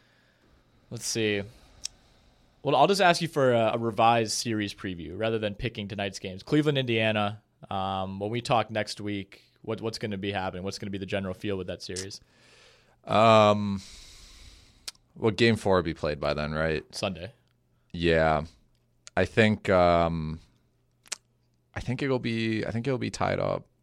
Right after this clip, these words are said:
Speaker 2: or play, Pacers will be ahead. I,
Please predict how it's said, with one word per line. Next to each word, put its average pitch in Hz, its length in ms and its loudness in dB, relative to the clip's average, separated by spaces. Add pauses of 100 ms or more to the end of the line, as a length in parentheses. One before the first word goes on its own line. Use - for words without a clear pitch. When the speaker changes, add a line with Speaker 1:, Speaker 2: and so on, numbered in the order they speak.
(240)
Speaker 2:
or 87 480 2 (200)
play, 95 240 0
Pacers 110 400 0
will 98 60 2
be 90 140 2
ahead. 69 400 -2 (640)
I, 123 180 10